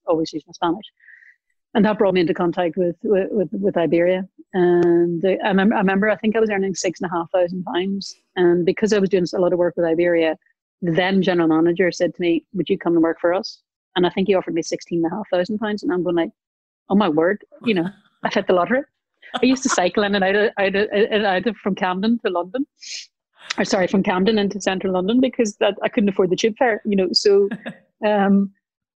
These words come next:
it was, it was great to get that job. However, it wasn't without its challenges either.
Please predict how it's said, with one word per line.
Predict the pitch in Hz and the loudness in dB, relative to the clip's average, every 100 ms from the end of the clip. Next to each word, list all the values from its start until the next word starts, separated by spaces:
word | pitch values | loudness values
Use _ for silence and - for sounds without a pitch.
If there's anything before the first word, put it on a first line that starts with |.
| _ | _
it | 214 | 0
was, | 185 208 196 | 4 2 2
it | - 185 | 0 2
was | 214 202 | 2 -2
great | - - 208 196 208 220 196 - - | -6 0 4 4 4 4 0 -6 -20
to | - | -8
get | 147 - | -8 -4
that | 180 - | -6 -2
job. | 175 170 - 330 - | -2 -2 -4 -14 -6
However, | 196 185 196 190 190 | -2 0 0 0 -2
it | 196 190 | -2 -2
wasn't | 185 180 202 | -2 0 -2
without | 180 180 175 | 0 0 0
its | 170 - | -2 -4
challenges | 170 165 185 202 | -4 -2 -4 -4
either. | 180 170 175 170 - | -2 -2 -2 -4 -4